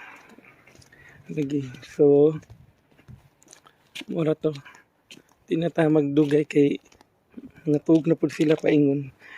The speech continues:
Ang importante, nahatag na to ato ang gamay nga pasalubong para sa mga kuan. So, gamay ra gid siya.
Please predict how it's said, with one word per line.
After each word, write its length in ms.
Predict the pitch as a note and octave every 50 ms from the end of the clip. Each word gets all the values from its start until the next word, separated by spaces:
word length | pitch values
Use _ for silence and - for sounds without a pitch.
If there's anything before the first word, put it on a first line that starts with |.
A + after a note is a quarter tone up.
| - -
Ang 80 | -
importante, 400 | F#3 F3 F3 D#3+ G3 F#3 D#3+ F#3+
nahatag 380 | E3+ D#3 E3 F3 - F3+ D#3+ D#3+
na 100 | D#3+ D#3+
to 200 | - - D#3+ D#3
ato 240 | D3+ C#3+ - D#3+ D3
ang 260 | D3 D3 D3 D3 D3
gamay 380 | C#3 E3+ F#3 G#3 A#3+ A#3+ A#3+ A3
nga 100 | G#3+ G#3+
pasalubong 800 | - G3 F3 - F3+ F3 F3 F3+ E3 D3 D#3 D3+ D3+ D#3 D#3 D3+ C3+ - _ _ _ _ _ _ _ _ _ _ - - _ _ _ _ _ _ _ _ _ _ - - -
para 240 | - E3+ E3+ F3 F3
sa 160 | - - E3+
mga 320 | D#3+ D#3+ D#3+ D#3+ D#3 D3 -
kuan. 280 | - - - C#3 D3 -
So, 160 | - - D#3
gamay 240 | E3+ F#3+ G#3 G#3+ G#3+
ra 80 | G3+
gid 120 | E3 F3 E3
siya. 180 | - - D#3